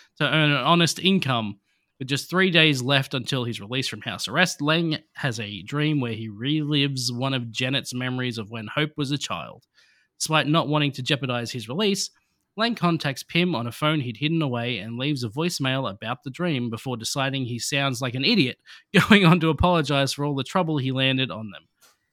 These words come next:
Lang smashes the phone. All right, so <clears throat> we've,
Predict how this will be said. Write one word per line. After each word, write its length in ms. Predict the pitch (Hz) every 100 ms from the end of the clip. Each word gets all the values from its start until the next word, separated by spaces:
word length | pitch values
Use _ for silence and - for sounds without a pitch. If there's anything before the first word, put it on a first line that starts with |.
| _ -
Lang 240 | 151 185
smashes 480 | 170 139 143 - 135
the 80 | 147
phone. 340 | - 90 78 - _ _ _ _ _ _ _ _ _ _ _ _ _ _ _ _ _ _ - _ - _ -
All 80 | 147
right, 200 | 110 - _ _
so 380 | - 202 147 120 - - _ -
<clears throat> 440 | - - 147 107
we've, 360 | 139 151 127 -